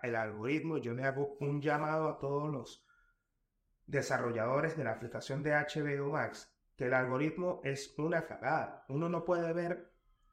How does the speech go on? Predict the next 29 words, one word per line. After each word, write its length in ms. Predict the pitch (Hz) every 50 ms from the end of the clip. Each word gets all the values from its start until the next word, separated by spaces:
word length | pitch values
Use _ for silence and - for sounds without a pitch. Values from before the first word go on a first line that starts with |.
| _ _ _ _ _ _ _ _ -
absoluta-, 640 | - 127 - - 123 127 143 160 170 170 160 165 - -
absolutamente 800 | 117 117 - - - 123 135 123 - 160 170 170 175 165 165 175
nada 280 | 170 165 165 165 165 165
bueno 340 | 170 170 160 160 160 - -
a 60 | 127
menos 260 | 123 135 160 175 170
que 120 | - 131 117
sepa 380 | - - 160 160 - 175 170
para 240 | - 131 113 113 -
qué 120 | - 131
va 160 | 131 143 147 156
a 60 | 156
entrar 420 | 156 151 - 160 156 160 156 - -
a 120 | 123 120
H 260 | 117 - - - 127
B 100 | 127 127
O 60 | 127
Max, 360 | 127 147 143 120 - - - -
la 120 | 110 107
aplicación 420 | 107 107 107 - 110 - - 143
de 80 | 147 143
H 180 | 143 - - 139
B 140 | 127 120
O 60 | 120 123
Max. 440 | 139 131 120 117 - - - _ _ _ _ _ _ _ _ _ _ _ _ _ _ _ -
Uno 200 | 135 135 143 139
termina 480 | 143 123 113 120 135 147 160 160 165 160 - - - _ _ _
viendo 420 | - 123 147 156 160 160 160 165 165
cualquier 540 | 165 110 - - 139 147 156 - - -